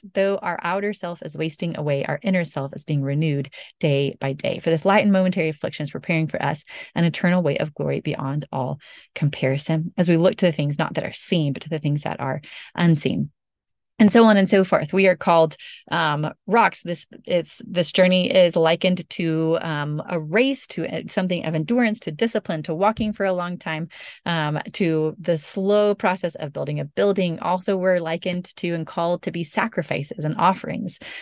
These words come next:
um, none of which are particularly pleasant images. And this is just a small sampling of the images that the word offers us to describe the <laughs> process of the Christian life. And then millennia of the church have offered even more images. So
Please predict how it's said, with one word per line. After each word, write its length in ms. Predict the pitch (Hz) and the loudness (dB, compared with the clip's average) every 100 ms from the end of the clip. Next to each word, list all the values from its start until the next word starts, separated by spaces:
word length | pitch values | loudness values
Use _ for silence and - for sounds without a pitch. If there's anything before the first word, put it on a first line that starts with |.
| - | -6
um, 280 | 160 151 147 | 0 2 4
none 160 | 160 220 | 6 6
of 100 | 247 | 8
which 220 | 226 - | 4 4
are 180 | - 160 | 0 0
particularly 680 | 156 180 233 226 190 175 170 | -2 -2 0 2 0 0 -2
pleasant 640 | - - - 214 156 - - | -6 -10 -8 -4 -4 -4 -2
images. 560 | 196 151 - - - - - - - - | -2 -2 -4 -10 -14 -20 -20 -20 -20 2
And 80 | 190 | 6
this 120 | 254 | 6
is 100 | 220 | 4
just 200 | - 190 | 0 -2
a 60 | 190 | -6
small 380 | - - 190 226 | -4 0 2 0
sampling 500 | - - - - - | -2 -10 -12 -12 -2
of 160 | 175 160 | 0 2
the 120 | 165 | 2
images 320 | 160 151 151 | 2 2 0
that 180 | 156 - | 0 0
the 80 | 156 | 2
word 280 | 160 151 - | 2 2 0
offers 400 | 175 190 180 160 | 0 0 0 -2
us 160 | 160 - | -4 -4
to 100 | 160 | -8
describe 540 | 160 - 170 160 151 | -6 -2 0 2 0
the 60 | 160 | -2
<laughs> 60 | |
process 460 | - 160 - - 147 | -4 -4 -2 -4 -2
of 280 | - 147 147 - - - | 0 0 -2 -10 -18 -6
the 80 | 170 | -2
Christian 320 | 180 160 170 | 0 0 0
life. 280 | 165 214 147 | 0 0 -2
And 120 | - 165 | -2 0
then 300 | 165 160 180 | 0 0 0
millennia 640 | 190 185 220 226 151 185 - | 2 4 4 4 2 -2 0
of 260 | 165 160 - - - | -2 -2 -10 -10 -6
the 60 | |
church 260 | 180 233 190 | 2 2 4
have 100 | 202 | -2
offered 320 | - 180 185 | -2 -2 -4
even 260 | 202 220 226 | 0 2 4
more 440 | 233 285 160 - - | 4 2 -4 -10 -10
images. 440 | 156 151 - - - - - - | -10 -8 -12 -12 -20 -20 -20 -8
So 320 | - 254 226 | 6 6 6